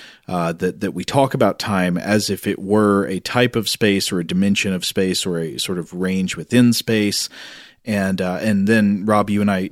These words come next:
ended up talking about how, uh, how common it is to discuss the future as if it is physically in the space in front of us and the past as if it's,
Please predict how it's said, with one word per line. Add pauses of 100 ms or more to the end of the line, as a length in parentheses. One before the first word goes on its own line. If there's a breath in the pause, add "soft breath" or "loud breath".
ended
up
talking
about
how,
uh, (120)
how
common
it
is
to (340 loud breath)
discuss
the
future
as
if
it
is
physically
in
the
space
in
front
of
us
and
the
past
as
if
it's,